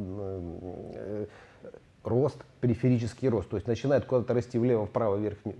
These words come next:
всё, это нужно обязательно приходить. То есть это не, не значит, что она уже стала плохой.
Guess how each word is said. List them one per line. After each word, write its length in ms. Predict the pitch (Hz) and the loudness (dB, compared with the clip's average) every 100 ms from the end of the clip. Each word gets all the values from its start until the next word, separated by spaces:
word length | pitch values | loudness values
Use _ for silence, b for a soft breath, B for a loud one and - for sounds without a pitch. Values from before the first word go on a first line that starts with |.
| - | -6
всё, 200 | 123 90 - - 101 | -4 -4 -4 -8 -6
это 220 | 110 92 | -4 -2
нужно 280 | 110 139 131 | 0 0 0
обязательно 520 | 113 107 139 180 165 | 0 2 2 4 2
приходить. 640 | 123 151 165 165 151 110 - - - - | 2 0 2 2 4 2 -2 -12 -18 -6
То 80 | 127 | -2
есть 140 | 120 - 127 123 113 | -2 -4 -8 -6 -2
это 200 | 139 170 | 0 2
не, 220 | 180 180 | 4 4
не 440 | 170 160 160 151 | 4 4 4 4
значит, 420 | 131 139 165 165 156 | 4 4 4 4 -2
что 220 | - 170 | 4 6
она 180 | 160 170 | 6 6
уже 200 | 147 147 | 6 4
стала 420 | - 151 151 135 B B - | 2 4 6 4 B B 0
плохой. 540 | 139 135 - 139 90 | 2 2 4 4 4